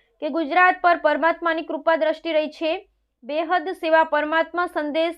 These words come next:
એમાં નવીનતમ કાર્ય આ ભવન દ્વારા થતી રહે એવી શુભ આશીર્વાદ.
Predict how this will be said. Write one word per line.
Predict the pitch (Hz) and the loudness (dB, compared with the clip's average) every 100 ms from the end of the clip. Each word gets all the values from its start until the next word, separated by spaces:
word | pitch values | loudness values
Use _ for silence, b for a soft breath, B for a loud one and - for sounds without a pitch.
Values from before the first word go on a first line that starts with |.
| - | -10
એમાં | 269 277 269 | -6 -2 -2
નવીનતમ | 285 339 339 349 339 | -2 -2 -2 -4 -2
કાર્ય | 302 285 294 311 B B B | 2 2 2 0 B B B
આ | 240 | -2
ભવન | 294 285 339 349 | 2 4 2 4
દ્વારા | 339 330 | 2 2
થતી | 320 311 320 | 0 -4 2
રહે | 302 311 254 | 2 2 0
એવી | 269 | -4
શુભ | 285 339 277 | -4 -4 0
આશીર્વાદ. | 254 269 269 247 208 | -2 0 -2 0 -2